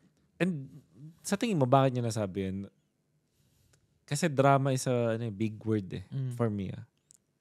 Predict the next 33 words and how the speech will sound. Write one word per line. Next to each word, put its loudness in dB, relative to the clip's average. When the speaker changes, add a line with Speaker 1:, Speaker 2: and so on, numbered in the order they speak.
Speaker 1:
Na 6
feel 6
mo 4
ba 8
na 4
emotional 2
ka 0
na? -2
Naging, 0
sa, 4
preparation 8
ba 4
to? -2
Preparation 4
Speaker 2:
Oo, -
Speaker 1:
ba 2
yun? 2
Speaker 2:
preparation 0
namin. -12
Speaker 1:
So, 0
may 6
time 6
ba 8
na 6
parang 4
na-feel -2
mo 0
na -2
na-overcome -2
ka -6
ng -8
emotion -4
kahit -6